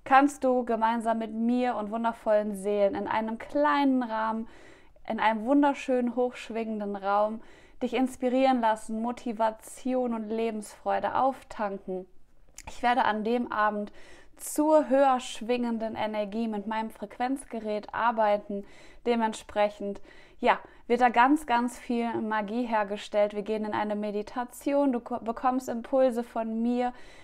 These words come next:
Ich bin ja auch ebenfalls im Coaching unterwegs und Master Emotionscoach. Und dann werde ich auch noch Kartenbotschaften dementsprechend live legen.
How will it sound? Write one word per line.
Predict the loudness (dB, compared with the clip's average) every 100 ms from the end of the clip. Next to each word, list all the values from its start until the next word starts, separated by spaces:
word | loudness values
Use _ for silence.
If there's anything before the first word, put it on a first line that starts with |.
| -12
Ich | -12 -6
bin | -2
ja | 2 0
auch |
ebenfalls | 0 -6 -6 0 0 0
im | -10
Coaching | -2 -2 -2 -4 -4
unterwegs | -6 -4 -6 -2 -4 -4 -8
und | -6 -4
Master | -2 -4 -4 -4
Emotionscoach. | -4 -6 -4 0 0 -2 -4 -2 -2 -4 -10 -20 -20 -20 -20 -4
Und | 2 4 4 2 -2 -4 -12 -20 -20 -20 4
dann | 8 8 4 -4
werde | 2 4 2
ich | -6
auch | -8
noch | -8 -8
Kartenbotschaften | -6 -6 -6 -4 -2 -2 -4 -6 -6 -10 -10 -6
dementsprechend | -4 -2 -4 -6 -14 -10 -10 -10 -10 -10 -12 -8
live | -2 0 0 -4 -10 -20 -18
legen. | -6 2 4 4 0 -4